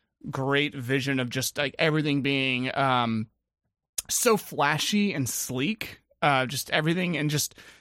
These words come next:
everything is just so, I mean, e-, everything's over the top in every single way in this game, as you guys kind of alluded to in your, um, uh,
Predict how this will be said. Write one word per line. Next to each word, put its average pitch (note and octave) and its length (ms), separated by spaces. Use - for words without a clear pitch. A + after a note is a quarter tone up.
everything F#3 260
is F3+ 80
just D#3+ 180
so, D3 680
I A3+ 60
mean, C#4+ 160
e-, B3 140
everything's C4 300
over G#3 180
the E3+ 120
top E3 260
in - 80
every D#3 220
single B2+ 300
way B2 200
in A#2+ 100
this G#2+ 140
game, A#2 300
as G#2+ 100
you A#2 80
guys A#2 200
kind B2+ 120
of A#2 60
alluded A#2+ 380
to A#2+ 200
in A2 140
your, G#2+ 280
um, G#2+ 420
uh, F#2+ 200